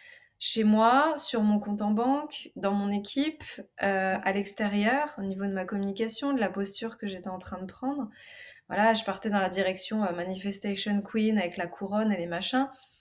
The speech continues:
Et, et il y a une partie de moi à l'intérieur qui est comme ça. C'est, c'est l'enfant qui a envie de s'amuser, qui a envie de faire Beyoncé et de montrer que, voilà, euh, bah oui, on peut être une reine et qu'on s'éclate et qu'il n'y a pas d'enjeu. Mais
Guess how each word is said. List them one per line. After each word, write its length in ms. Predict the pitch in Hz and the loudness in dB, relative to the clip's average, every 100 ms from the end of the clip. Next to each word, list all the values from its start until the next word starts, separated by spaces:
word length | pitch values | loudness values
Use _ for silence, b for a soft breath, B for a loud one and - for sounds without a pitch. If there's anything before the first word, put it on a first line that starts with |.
| B B B | B B B
Et, 340 | 202 208 202 - _ | 0 2 0 -10 _
et 80 | 202 | 2
il 160 | 208 214 | 4 6
y 100 | 320 | 6
a 100 | 403 | 6
une 100 | 285 | 4
partie 320 | 247 226 233 | 2 0 -2
de 60 | 226 | 0
moi 160 | 233 240 | 4 4
à 60 | |
l'intérieur 440 | 214 208 214 214 208 | 4 4 4 2 0
qui 120 | - | -4
est 20 | |
comme 180 | 220 208 | 0 0
ça. 220 | 233 226 | 4 2
C'est, 280 | 226 202 185 B B B | 2 -2 -4 B B B
c'est 160 | - | 2
l'enfant 480 | 214 214 220 - 262 | 4 6 4 4 4
qui 80 | 247 | 4
a 40 | |
envie 160 | 208 202 | 2 2
de 60 | - | 0
s'amuser, 680 | 214 214 226 240 285 285 | 4 6 6 4 4 4
qui 80 | 240 | 4
a 60 | 202 | 2
envie 180 | 202 | 2
de 60 | 208 | -2
faire 200 | - 202 | 0 0
Beyoncé 460 | 196 190 196 196 247 | 0 0 0 2 4
et 180 | 254 | 4
de 100 | 208 180 | 4 -2
montrer 420 | 180 185 - 226 | -6 -6 -2 -2
que, 160 | 208 | 0
voilà, 480 | 170 180 208 233 226 | -4 0 4 6 6
euh, 40 | 180 B B B B - | 4 B B B B -6
bah 120 | 185 | -2
oui, 260 | 196 240 254 | 2 4 4
on 80 | 208 | 4
peut 100 | 208 | 4
être 240 | 185 190 | 2 2
une 100 | 180 | -2
reine 400 | 180 220 240 233 | 4 6 6 4
et 120 | 208 | 0
qu'on 180 | 180 180 | 0 -4
s'éclate 600 | 185 170 - 220 226 226 | -4 -6 0 4 6 4
et 80 | 202 | 0
qu'il 140 | 202 | -4
n'y 80 | 190 | -4
a 60 | 165 | -2
pas 140 | 185 | 0
d'enjeu. 420 | 190 202 214 262 | 0 0 2 2
Mais 320 | 247 196 180 | 4 2 -2